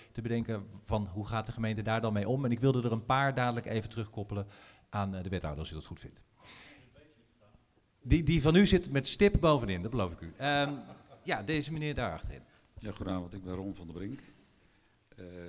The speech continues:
Speaker 2: ja, ik denk ook van, zou de gemeente niet in staat zijn om grootte te denken? In plaats van straffen en belonen, dat je gewoon denkt van, oké,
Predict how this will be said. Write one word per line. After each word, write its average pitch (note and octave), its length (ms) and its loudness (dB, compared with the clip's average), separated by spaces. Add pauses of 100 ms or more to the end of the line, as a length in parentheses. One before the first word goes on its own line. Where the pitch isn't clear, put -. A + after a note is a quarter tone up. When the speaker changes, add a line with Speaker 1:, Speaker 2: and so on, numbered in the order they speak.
(500)
Speaker 2:
ja, F#2+ 300 -16
ik F2+ 200 -20
denk G2+ 280 -14
ook G#2 220 -16
van, F2+ 320 -16 (360)
zou G#2 280 -12
de F#2 80 -12
gemeente G2+ 500 -6
niet F#2 220 -8
in F2+ 120 -6
staat F#2+ 360 -8
zijn F2+ 240 -10
om F2 240 -12
grootte G#2+ 600 -8
te E2 140 -12
denken? D2 380 -14 (800)
In G2+ 180 -14
plaats F2 320 -14
van E2 140 -16
straffen F2 480 -16
en E2 120 -14
belonen, E2+ 500 -12
dat E2+ 180 -16
je F2+ 100 -16
gewoon F2 280 -14
denkt E2+ 220 -14
van, F#2+ 200 -14
oké, G2 380 -12